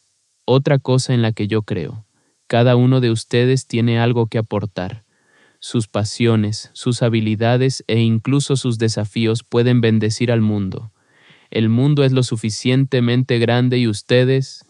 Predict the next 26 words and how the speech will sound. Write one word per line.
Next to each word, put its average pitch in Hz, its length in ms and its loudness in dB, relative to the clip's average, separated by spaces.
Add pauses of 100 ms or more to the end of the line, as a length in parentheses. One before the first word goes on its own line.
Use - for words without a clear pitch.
(100)
tienen 117 380 2
una 117 220 0
única 113 440 -2
misión. 98 500 -8 (460)
Crean 110 380 -2
en 104 120 0
eso 120 280 0
aunque 104 280 -4
no 101 120 -4
se 107 140 -8
sientan 104 460 -4
reconocidos. 98 920 -10 (680)
No 123 200 4
todos 135 320 4
los 117 200 0
cantantes 123 600 2
cantarán 104 480 -2
en 107 120 0
Broadway. 104 520 0 (520)
No 120 180 2
todos 131 280 2
los 117 180 0
escritores 127 640 0
escribirán 110 640 0
un 113 140 2
bestseller 135 760 0